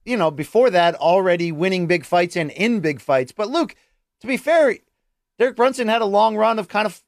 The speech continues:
fighting like an asshole. Like, I always say that, and then people go, "Oh, that's so rude." But, like, he fought like an asshole against Robert Whitaker in round one, Luke, and he got stopped, and it was almost, like, rightfully so. Um, he's, I mean, yes, that's him dialing it back to your point,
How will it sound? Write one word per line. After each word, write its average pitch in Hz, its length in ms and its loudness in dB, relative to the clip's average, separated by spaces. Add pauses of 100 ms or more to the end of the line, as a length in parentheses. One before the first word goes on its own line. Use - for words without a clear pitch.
fighting 214 220 -2
like 233 140 -2
an 214 80 -4
asshole. 262 580 -4
Like, 180 120 -2
I 226 100 2
always 330 180 0
say 240 160 2
that, 294 140 2
and 240 100 -2
then 208 120 -4
people 220 200 0
go, 214 160 4
"Oh, - 20 2
that's 208 180 0
so 226 120 2
rude." 208 300 0
But, 175 100 -6
like, 185 240 -2 (380)
he 247 100 0
fought 277 320 2
like 226 160 0
an 214 80 -2
asshole 254 400 0
against 185 180 0
Robert 208 240 2
Whitaker 262 400 2
in 208 80 0
round 247 280 2
one, 285 260 2
Luke, 247 260 2
and 233 100 0
he 240 60 -2
got 247 200 -2
stopped, 262 460 -2
and 208 100 -2
it 190 40 -4
was 190 140 -4
almost, 226 320 -2
like, 214 260 0 (260)
rightfully 226 460 0
so. 190 540 2
Um, 165 400 0 (300)
he's, 214 380 -6
I 220 140 0
mean, 214 180 0
yes, 240 280 0
that's 220 240 0
him 220 160 -2
dialing 190 380 2
it 160 100 0
back 220 260 -2
to 175 100 -10
your 220 180 0
point, 170 420 -4